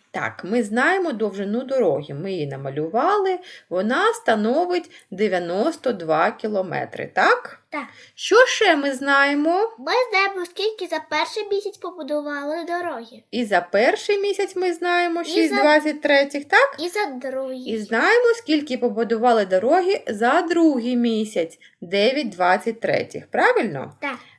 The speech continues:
Speaker 1: Давайте це також відмітимо.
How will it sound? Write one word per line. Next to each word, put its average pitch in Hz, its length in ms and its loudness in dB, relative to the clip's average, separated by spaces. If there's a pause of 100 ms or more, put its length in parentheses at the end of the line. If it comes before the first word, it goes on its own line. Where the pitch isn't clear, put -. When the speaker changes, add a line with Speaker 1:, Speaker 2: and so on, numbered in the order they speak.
Speaker 1:
Давайте 202 500 0
це 285 200 -4
також 254 640 -2
відмітимо. 220 880 -6